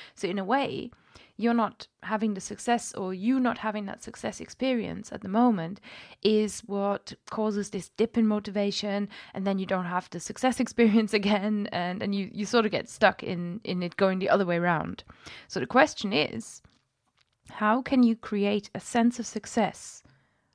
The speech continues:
when learning languages? In coaching, this is where I would start with you,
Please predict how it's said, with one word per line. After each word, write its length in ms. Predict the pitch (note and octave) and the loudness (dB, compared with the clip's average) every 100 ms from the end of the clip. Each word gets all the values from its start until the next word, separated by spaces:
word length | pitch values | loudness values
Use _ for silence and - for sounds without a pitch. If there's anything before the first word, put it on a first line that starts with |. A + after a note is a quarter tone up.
| - | -4
when 240 | G3 F#3+ | 0 0
learning 480 | F3+ E3+ F#3+ A3+ B3 _ C4 | 0 -2 -2 -2 -4 _ 0
languages? 720 | F#4 F4 - D#3 - - - _ _ _ _ _ - | 2 2 2 0 -8 -12 -18 _ _ _ _ _ -6
In 140 | A#3+ A#3+ | -2 0
coaching, 540 | D#4 E4+ D#4+ D4 D4 | 0 -2 -4 -4 -4
this 180 | D4 - | -6 -6
is 140 | C4+ | -2
where 180 | A#3+ G#3+ | 0 0
I 40 | |
would 200 | F3+ G3+ | -2 -6
start 420 | - - G3+ G#3+ - | -8 -2 0 0 -2
with 220 | F#3 - | -12 -10
you, 240 | C3 F#3+ | -8 -8